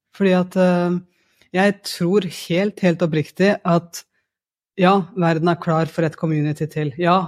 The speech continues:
verden er klar for et mentalt treningssenter som leverer verdensklassestandarder. Det, det er jeg helt overbevist om.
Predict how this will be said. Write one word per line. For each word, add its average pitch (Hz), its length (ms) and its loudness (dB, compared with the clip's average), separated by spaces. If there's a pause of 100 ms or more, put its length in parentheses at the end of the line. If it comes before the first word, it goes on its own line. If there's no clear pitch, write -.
verden 165 320 -2
er 170 60 0
klar 170 460 0
for - 200 -6
et 156 360 -4
mentalt 156 540 -4
treningssenter 147 680 -4 (280)
som 165 200 0
leverer 156 580 0 (340)
verdensklassestandarder. 151 1400 -2 (120)
Det, 170 380 2 (680)
det 170 260 -4
er 170 240 0
jeg 160 80 0
helt 160 260 -2
overbevist 151 540 -4
om. 240 220 0